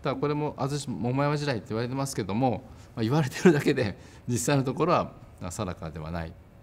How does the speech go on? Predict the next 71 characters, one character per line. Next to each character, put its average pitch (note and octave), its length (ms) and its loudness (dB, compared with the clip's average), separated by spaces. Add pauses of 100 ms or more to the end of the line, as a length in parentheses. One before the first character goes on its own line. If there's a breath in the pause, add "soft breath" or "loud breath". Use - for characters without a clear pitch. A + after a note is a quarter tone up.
(320)
で - 80 -14
す - 80 -12
け - 100 -14
ど A2+ 120 -12
も、 A#2 240 -8
ま A2 80 -4
あ、 G2+ 60 -2
お F#2 40 -6
そ G2 120 -6
ら G2+ 80 -4
く - 60 -14
そ G2 100 -6
う E2+ 60 -4
じ E2 60 -12
ゃ D#2 60 -8
な D2+ 80 -6
い E2 60 -12
か - 100 -16
っ - 20 -14
て E2 60 -20 (160)
言 E2+ 80 -14
わ - 60 -14
れ - 80 -16
て D#2+ 80 -14
ま D2+ 120 -14
す - 120 -16
ね。 G2+ 160 -10 (1400 loud breath)
そ - 160 -6
う - 0 -
で A2 40 -2
す。 F#2+ 60 -12
こ C3+ 100 -2
の C3+ 80 0
彫 - 300 -4
り G#3+ 180 -2
が A2 300 -2 (500)
再 D#3 280 0
現 D#3 200 2
で C#3 120 2
き C#3+ 100 0
な F#2+ 160 0
い D#2 60 -6
み D#2+ 100 -6
た D#2+ 140 -12
い - 20 -10 (100)
で - 60 -18
す - 140 -16
ね。 G#2+ 240 -6 (420)
あ C3+ 100 -2
と - 80 -4
は A2+ 60 -2
木 E3 160 -2
の C#3 160 2
質 - 280 -4
も E3 420 -2 (100)
や G2+ 80 -8
っ F#2 40 -8
ぱ A2 160 -4
り G#2 200 -4 (1040 loud breath)
昔 A2 360 -8
の G#2+ 80 -4
木 A2+ 100 -6
の G#2 140 -2
方 F#2 200 -4
が F2 160 -4
い F2 180 -4
い - 20 -10
っ D#2 40 -12 (280)
て、 D#2+ 200 -8 (240)
ま F#2+ 120 -6
あ、 F2+ 60 -8